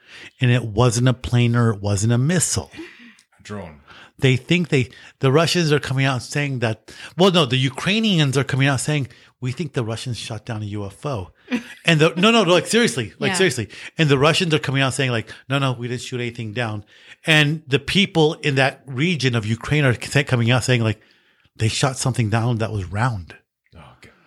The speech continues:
Speaker 1: So it's kind of an
Speaker 3: Interesting.
Speaker 1: interesting conversation. I kinda wanna see if anything else comes out about it.
Speaker 2: Nothing will come out about it.
Speaker 1: I will, if anything comes out about it, you guys will be the
Speaker 2: We'll
Speaker 1: first to
Speaker 2: be
Speaker 1: get
Speaker 2: the
Speaker 1: it.
Speaker 2: first to know.
Speaker 1: Yeah. But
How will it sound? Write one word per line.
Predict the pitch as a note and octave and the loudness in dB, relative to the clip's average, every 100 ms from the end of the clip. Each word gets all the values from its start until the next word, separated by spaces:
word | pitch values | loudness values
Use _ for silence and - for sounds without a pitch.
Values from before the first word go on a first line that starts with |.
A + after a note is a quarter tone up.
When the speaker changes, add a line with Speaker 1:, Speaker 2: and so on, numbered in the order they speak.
| - | -20
Speaker 1:
So | - G#3 A3 | -2 2 4
it's | G3 F#3+ | 4 0
kind | - A#3 | 2 2
of | A3+ | 2
an | |
Speaker 3:
Interesting. | G3 G3 | 2 0
Speaker 1:
interesting | - D#3+ F3+ | 0 -4 -2
conversation. | D#3 D3+ D3 G3 E3+ D#3 | 0 0 2 0 0 0
I | D3 | 2
kinda | F3 G3+ | 2 4
wanna | F#3 | 2
see | - E3 | 2 0
if | D3 | 2
anything | D3 D3 C#3 | 0 -2 -2
else | C3+ | -2
comes | - A2+ | -6 -4
out | C3+ F#3 | 0 0
about | D#3 A2 F#2+ | -2 -6 -8
it. | G2+ - | -14 -10
Speaker 2:
Nothing | A#2+ C3+ B2 C#3+ | -8 -6 -4 0
will | C3 B2 | 2 2
come | - A#2+ | 0 0
out | F#2+ E2 E2+ | 0 -2 -6
about | E2 E2+ E2 | -8 -12 -14
it. | - - - | -20 -20 -8
Speaker 1:
I | C#3 D#3+ | 0 2
will, | F#3+ E3+ - - - | 4 2 -2 -8 -2
if | F#3 | 2
anything | F#3+ G#3 A3+ | 4 4 2
comes | A#3 G3+ | 2 2
out | G3+ G#3 | 4 2
about | G3 G#3 | 2 2
it, | G#3+ D#3 | 2 -2
you | D3+ | -2
guys | D3+ F3+ | 2 2
will | C#3 | 2
be | C#3 | 2
the | D3 | 2
Speaker 2:
We'll | C#3 | 2
Speaker 1:
first | B2+ | 2
to | C#3+ | 2
Speaker 2:
be | |
Speaker 1:
get | C3 | 2
Speaker 2:
the | G2+ | 0
Speaker 1:
it. | |
Speaker 2:
first | A2+ A2+ - | -4 -6 -8
to | G#2+ | -12
know. | F2+ D2 C#2+ - | -16 -18 -18 -4
Speaker 1:
Yeah. | C#3 A#2+ - - - - - | 0 0 -4 -18 -20 -10 0
But | D3 D3 | 0 0